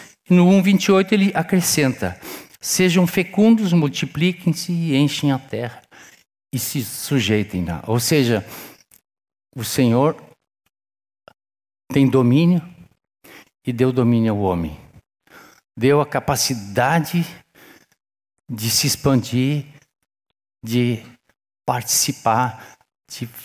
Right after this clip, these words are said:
ser fecundo e multiplicar. Ou seja, de dar a vida, né? De geração em geração, filhos e filhos, e pra encher a terra.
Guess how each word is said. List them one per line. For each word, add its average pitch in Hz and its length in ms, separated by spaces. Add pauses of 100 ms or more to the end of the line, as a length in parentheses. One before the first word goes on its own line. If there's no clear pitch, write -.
(400)
ser - 280
fecundo 170 720
e 170 40
multiplicar. 143 840 (320)
Ou 123 80
seja, 113 480 (640)
de - 240 (260)
dar 131 280
a 170 80
vida, 135 540 (1500)
né? 131 640
De 113 180
geração 147 680
em - 20
geração, 131 840 (560)
filhos 160 540
e 135 60
filhos, 147 560
e 147 40
pra 139 200
encher 143 300
a 135 80
terra. 107 460